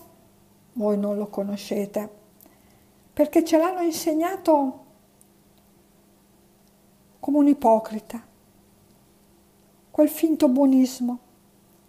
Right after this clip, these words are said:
quello che in fondo fa comodo a tutti. Ma Dio è giustizia,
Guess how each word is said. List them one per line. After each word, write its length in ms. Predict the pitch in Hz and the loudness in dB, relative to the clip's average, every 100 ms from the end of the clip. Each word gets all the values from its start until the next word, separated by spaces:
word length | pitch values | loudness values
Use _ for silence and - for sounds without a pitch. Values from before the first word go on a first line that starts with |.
| _ _ _ _ _ _ _ | _ _ _ _ _ _ _
quello 260 | 226 220 | -6 -6
che 100 | 220 | -4
in 140 | 214 196 | -6 -8
fondo 640 | - 269 233 202 202 - _ _ | -6 -4 -4 -6 -10 -16 _ _
fa 240 | - - 202 | -12 -10 -8
comodo 440 | 220 214 196 208 | -6 -4 -4 -8
a 40 | 202 | -10
tutti. 440 | - 196 - - - _ _ _ _ _ _ _ _ _ _ _ _ _ _ _ _ _ _ _ - | -14 -18 -18 -20 -20 _ _ _ _ _ _ _ _ _ _ _ _ _ _ _ _ _ _ _ -6
Ma 120 | 240 | -2
Dio 200 | 226 226 | 0 0
è 60 | |
giustizia, 680 | 196 214 - - 202 - - | 0 -8 -10 -14 -14 -16 -20